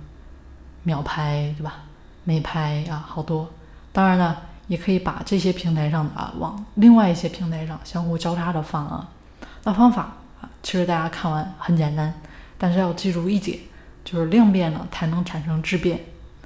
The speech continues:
啊。今天呢就跟大家说这么多，如果大家在引流上有困难的话啊，大家可以在节目下方留言，嗯，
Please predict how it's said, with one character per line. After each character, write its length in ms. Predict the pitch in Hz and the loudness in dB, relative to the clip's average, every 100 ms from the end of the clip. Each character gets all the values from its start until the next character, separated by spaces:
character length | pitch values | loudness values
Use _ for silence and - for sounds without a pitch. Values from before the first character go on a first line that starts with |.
| - - | -20 -16
啊。 120 | - - - - - - - | -16 -16 -20 -20 -20 -20 0
今 140 | 202 | 6
天 120 | 214 | 8
呢 120 | 208 196 | 8 2
就 140 | 196 | 0
跟 160 | 180 180 | 0 0
大 100 | 170 | 0
家 240 | 165 160 | -2 -4
说 240 | - 180 | -6 -4
这 100 | 175 | -2
么 120 | 170 156 | -2 0
多， 300 | 185 185 - - - - - | -2 -2 -8 -20 -20 -20 -6
如 160 | 190 190 | 0 2
果 420 | 180 170 170 - - | 2 2 -4 -14 -8
大 100 | - | -4
家 120 | 160 160 | -2 -2
在 160 | 165 160 | -2 -2
引 160 | 190 156 | 0 2
流 140 | 151 | 0
上 260 | 160 190 165 - | 0 -2 -4 -8
有 60 | - | -12
困 200 | - - 180 | -4 2 2
难 140 | 147 | 2
的 100 | 156 | -2
话 140 | 170 | -2
啊， 300 | 156 - 175 - - - | -4 -4 -8 -12 -20 -18
大 120 | - | -8
家 80 | 165 | -8
可 140 | - 165 | -4 -4
以 100 | 160 | -4
在 340 | 165 160 160 - - - | -4 -6 -8 -16 -20 -8
节 140 | 165 | -2
目 140 | 170 170 | 0 0
下 180 | 175 156 | -2 -4
方 200 | 160 151 | -2 -2
留 160 | 151 | -2
言， 240 | 151 147 - - - - | -2 -4 -8 -14 -20 -20
嗯， 80 | - | -14